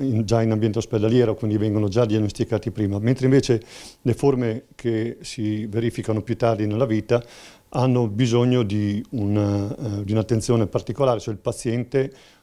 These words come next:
o comunque le persone in genere devono sottoporsi dai quaranta anni in poi a un dépistage, controllare la propria pressione e,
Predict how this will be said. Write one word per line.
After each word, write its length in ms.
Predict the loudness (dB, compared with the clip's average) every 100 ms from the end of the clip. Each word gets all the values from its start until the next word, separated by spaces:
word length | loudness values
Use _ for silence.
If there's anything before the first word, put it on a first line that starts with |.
| -14
o 140 | -12 -6
comunque 340 | -2 -2 0
le 200 | 2 2
persone 500 | 2 -6 0 0 2
in 80 | 0
genere 600 | 0 2 2 -2 -6 _
devono 500 | -8 0 2 4 0
sottoporsi 760 | -2 -6 -6 -2 0 0 -4 -4
dai 200 | 0 0
quaranta 400 | 2 0 2 0
anni 160 | 0 -2
in 100 | -2
poi 320 | 0 2 0 -6 -20 -20 _
a 120 | -2 2
un 100 | 4
dépistage, 720 | 2 0 -2 0 0 -2 -14 -18 -20 -18 -10
controllare 480 | -6 -2 2 2
la 80 | 0
propria 320 | -4 -6 -6
pressione 580 | -6 -6 0 0 0 -2 -8 -20 -20 _
e, 420 | 0 4 4 0